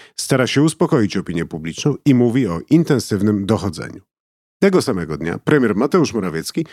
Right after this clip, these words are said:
prosi ministra obrony narodowej Mariusza Błaszczaka o dokładny raport w sprawie. W tym tygodniu sprawa przyspiesza. Morawiecki mówi,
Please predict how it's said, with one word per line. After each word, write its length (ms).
prosi 500
ministra 440
obrony 340
narodowej 420
Mariusza 380
Błaszczaka 500
o 80
dokładny 480
raport 360
w 80
sprawie. 460
W 60
tym 240
tygodniu 380
sprawa 380
przyspiesza. 680
Morawiecki 540
mówi, 360